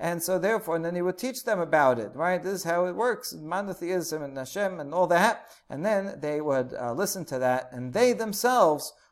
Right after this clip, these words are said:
would call in Hashem's name. And so, um, this is a, a much better way to do kiruv work, uh, to feed the people. Back to Yehuda,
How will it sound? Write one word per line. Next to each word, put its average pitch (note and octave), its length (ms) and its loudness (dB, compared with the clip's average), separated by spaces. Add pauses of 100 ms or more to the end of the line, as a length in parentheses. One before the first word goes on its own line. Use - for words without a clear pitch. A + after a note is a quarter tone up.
would E3+ 380 8
call E3 600 6
in F3+ 280 2
Hashem's C#3+ 520 -4
name. F3 380 -2 (280)
And D3 220 -4
so, D3 440 4 (240)
um, B2+ 360 -2
this - 220 -6
is C#3 160 -6
a, B2 300 -2
a C#3+ 80 0
much D#3 260 -4
better F3 180 2
way F#3+ 240 4
to D3+ 380 -6
do C#3+ 180 -6
kiruv F3 460 2
work, D3+ 400 2 (280)
uh, C3 240 0
to C3+ 260 -4 (200)
feed D#3+ 260 -6
the C3+ 80 -8
people. C#3+ 440 -8 (280)
Back D#3+ 100 0
to D#3+ 180 0 (3750)
Yehuda, D3+ 560 2